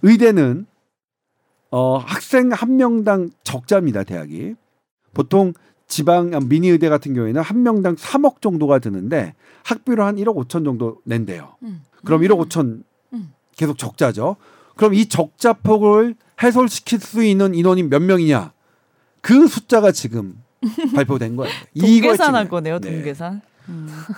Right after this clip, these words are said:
Speaker 1: 그런데 이게 이렇게 해서 이런 식으로 수요 예측 조사가 돼서 이 숫자가 발표되는 게 대한민국에 이런 일이 벌어지는 게 맞습니까?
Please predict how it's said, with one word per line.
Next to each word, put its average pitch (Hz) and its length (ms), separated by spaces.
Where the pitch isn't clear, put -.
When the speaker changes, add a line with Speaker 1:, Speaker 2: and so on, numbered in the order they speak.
Speaker 1:
그런데 214 340
이게 175 240
이렇게 185 640
해서 160 440
이런 185 260
식으로 175 500
수요 240 340
예측 160 340
조사가 151 420
돼서 131 280
이 180 160
숫자가 202 380
발표되는 147 600
게 143 220
대한민국에 156 1160
이런 190 240
일이 190 140
벌어지는 156 480
게 147 120
맞습니까? 101 600